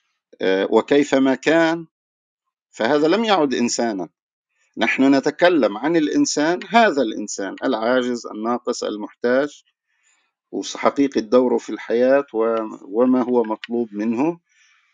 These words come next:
هذا الإنسان بحكم عجزه، بحكم نقصه، بحكم شعوره بهذا، فيؤمن بأن الله سبحانه وتعالى قضى عليه أشياء.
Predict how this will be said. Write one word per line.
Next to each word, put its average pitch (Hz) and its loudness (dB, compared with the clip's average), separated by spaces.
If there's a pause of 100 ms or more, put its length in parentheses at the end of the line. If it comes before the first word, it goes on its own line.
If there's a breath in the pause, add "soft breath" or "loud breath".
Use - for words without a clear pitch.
(420)
هذا 185 4
الإنسان 127 -2
بحكم 131 -6
عجزه، 117 -8
بحكم 101 -14
نقصه، - -8 (1000)
بحكم - -10
شعوره 143 2
بهذا، 104 -4 (1040)
فيؤمن 113 -4 (180)
بأن 104 -6
الله 110 0
سبحانه 107 -8
وتعالى 101 -6 (880)
قضى 139 2
عليه 107 -4
أشياء. 90 -12